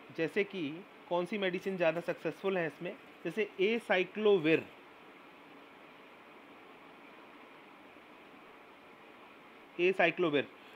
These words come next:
एसाइक्लोविर जो है ये, अ, antiviral drug है, तो ये इसमें काफ़ी effective देखी गई है।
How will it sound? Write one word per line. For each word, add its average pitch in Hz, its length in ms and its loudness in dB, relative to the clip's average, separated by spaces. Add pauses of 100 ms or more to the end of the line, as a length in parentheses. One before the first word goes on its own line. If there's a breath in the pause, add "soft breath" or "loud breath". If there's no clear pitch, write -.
(180 loud breath)
एसाइक्लोविर 233 680 0
जो 208 140 2
है 190 340 2 (500)
ये, 208 420 6 (760)
अ, 156 200 -2 (100)
antiviral 196 640 4
drug 156 240 2
है, - 240 -12 (280)
तो 180 60 -6
ये 202 120 -2
इसमें 214 220 -4
काफ़ी 185 260 2
effective 190 360 -2
देखी 156 280 -2
गई 123 140 -6
है। 110 140 -12